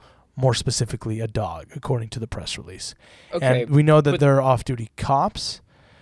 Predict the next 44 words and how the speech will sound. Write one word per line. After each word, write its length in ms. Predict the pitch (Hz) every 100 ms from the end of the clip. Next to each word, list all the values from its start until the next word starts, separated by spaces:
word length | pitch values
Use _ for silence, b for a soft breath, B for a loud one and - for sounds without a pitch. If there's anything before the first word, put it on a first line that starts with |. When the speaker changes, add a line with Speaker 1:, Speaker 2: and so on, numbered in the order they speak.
| b
Speaker 1:
so, 460 | - - 127 117 120
you 120 | 135
know, 220 | 117 113 -
more 320 | 147 131 120
than 180 | 117 113
likely 340 | 117 - 196 156
Speaker 2:
But 60 |
Speaker 1:
that 60 | 117
they'd 120 | 113
have 180 | 120 113
a 40 |
canine 500 | - 127 127 131 139
around. 420 | 139 143 170 208 - _ _
Speaker 2:
But 360 | 190 175 220 220
that 200 | 233 233
also 380 | 214 214 190 156
could 280 | 185 156 131
be 340 | 151 135 131
she 240 | - 156 147
hit 140 | 156
him 100 | 147
with 120 | 139
his 140 | 139 -
car, 540 | 165 156 143 135 123 - b b _ _ -
uh, 400 | 123 110 113 92 - -
and 140 | 151
he 100 | 156
couldn't 320 | 139 185 143 117
move, 360 | 156 165 139
and 120 | 135 131
then 100 | 117
a, 100 | - -
a 120 | 120
dog 340 | 127 139 151 139
came 220 | 143 135
over 220 | 139 127
and 100 | 131
started 240 | 147 131
trying 200 | 135 135
to 180 | 123 -
eat 160 | 151 160
him. 320 | 127 120 151 _ _ _ _ _ _ _ _
Speaker 1:
I 540 | - 165 170 156 147 143
suppose. 1900 | - - - - 123 _ - - - 160 147 120 117 139 240 247 151 -